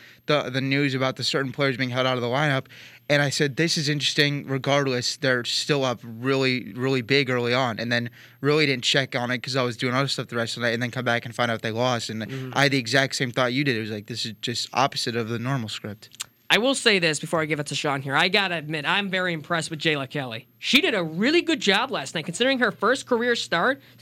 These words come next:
Speaker 2: eleven points. I mean, I gotta admit, she played a really good game.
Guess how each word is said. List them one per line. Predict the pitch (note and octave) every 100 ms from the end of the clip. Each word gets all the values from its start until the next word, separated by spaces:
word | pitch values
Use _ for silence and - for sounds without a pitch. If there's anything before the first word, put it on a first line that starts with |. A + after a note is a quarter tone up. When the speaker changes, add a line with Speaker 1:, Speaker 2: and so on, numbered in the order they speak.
| -
Speaker 2:
eleven | C#3+ G3 A3+
points. | G#3 G3 G#3+ D#4 -
I | E3+
mean, | F#3 F#3
I |
gotta | G3 A#3
admit, | A#3 D4+ -
she | G#3+
played | A3+ A3
a | G3+
really | E3+ F#3+ B3
good | G3 A#3 E3+
game. | E3+ A3+